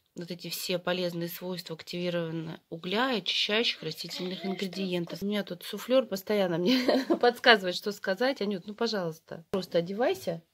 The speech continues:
Speaker 1: <laughs> Тоже хочется очень в процессе участвовать. В общем, хохотушка моя. Вот здесь вы можете посмотреть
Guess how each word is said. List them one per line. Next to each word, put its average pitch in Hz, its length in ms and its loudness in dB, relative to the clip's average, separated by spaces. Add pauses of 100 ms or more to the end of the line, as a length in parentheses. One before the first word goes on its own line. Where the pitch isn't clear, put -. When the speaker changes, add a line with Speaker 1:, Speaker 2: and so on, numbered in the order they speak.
(280)
Speaker 1:
<laughs> 247 720 2
Тоже 220 240 6
хочется 214 400 4
очень - 200 0
в - 60 -14
процессе 190 520 0
участвовать. 226 580 0 (880)
В 185 140 -6
общем, 180 260 -6
хохотушка 180 720 -6
моя. 151 260 -10
Вот 175 160 -6
здесь 175 260 -6
вы 175 60 -4
можете 185 360 -2
посмотреть 170 680 -4